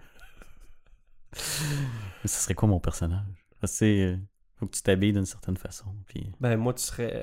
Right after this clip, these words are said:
Speaker 2: euh,
Speaker 1: avec des affaires de
Speaker 2: tu,
Speaker 1: Zelda.
Speaker 2: tu serais habillé en geek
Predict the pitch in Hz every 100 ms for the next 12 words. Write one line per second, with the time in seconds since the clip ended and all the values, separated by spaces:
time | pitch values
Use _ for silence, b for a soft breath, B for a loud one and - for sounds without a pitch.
0 | - - - 85 - - - 95 95 -
1 | 92 92 90 92 98 104 - 123 120 127
2 | 151 147 127 110 120 147 165 - -